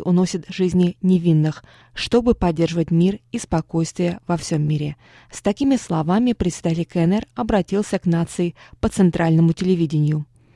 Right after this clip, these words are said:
Важно добавить, что в начале две тысячи шестнадцатого года начнет функционировать Азиатский банк инфраструктурных инвестиций.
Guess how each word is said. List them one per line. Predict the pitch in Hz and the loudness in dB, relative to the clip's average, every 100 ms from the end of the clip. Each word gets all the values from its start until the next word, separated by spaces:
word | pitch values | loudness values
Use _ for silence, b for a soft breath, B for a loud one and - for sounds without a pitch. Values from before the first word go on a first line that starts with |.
| b | b
Важно | - 185 254 269 | -4 0 0 0
добавить, | 262 294 247 311 294 | 0 0 0 0 0
что | - 170 | -2 2
в | |
начале | 175 170 180 | 2 2 0
две | 156 | -2
тысячи | 175 175 | -4 -2
шестнадцатого | 190 170 - 175 165 | 0 0 0 -4 0
года | 175 247 | 0 2
начнет | 202 165 - 196 | 2 0 0 -2
функционировать | - 180 - 165 165 196 208 - b b | -2 -4 0 0 2 2 -2 -6 b b
Азиатский | 185 180 190 156 - 175 - - 202 | -4 -2 -4 -6 -6 -6 -6 -6 -2
банк | 165 170 - | 0 -2 -2
инфраструктурных | 190 175 180 - 165 - 165 170 175 | -2 0 -2 -4 -8 -2 0 0 2
инвестиций. | 170 170 - 147 - 147 | 0 -2 -8 -10 -8 -10